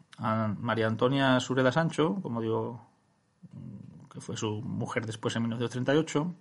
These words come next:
era de, de Capdepera, se conoce, gracias a esas cartas, de primera mano, de primera mano, no hay un testimonio como este,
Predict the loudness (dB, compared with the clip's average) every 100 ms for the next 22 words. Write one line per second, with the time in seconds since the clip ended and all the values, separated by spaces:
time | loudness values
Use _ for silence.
0 | _ -10 -6 -4 -6 -8 -12 -8 -6 -8
1 | -10 -14 -20 -20 _ -6 -4 4 6 6
2 | 4 -4 -20 _ _ _ _ _ _ _
3 | _ _ _ -4 2 6 8 6 6 4
4 | 2 -10 -8 -2 2 2 2 2 2 0
5 | 0 -4 -4 -10 -2 0 2 4 6 8
6 | 8 6 4 -2 _ _ _ _ _ _
7 | _ -6 -4 0 4 4 4 2 -2 -6
8 | -2 2 4 4 2 0 2 2 -2 -2
9 | 0 2 2 2 2 0 0 -4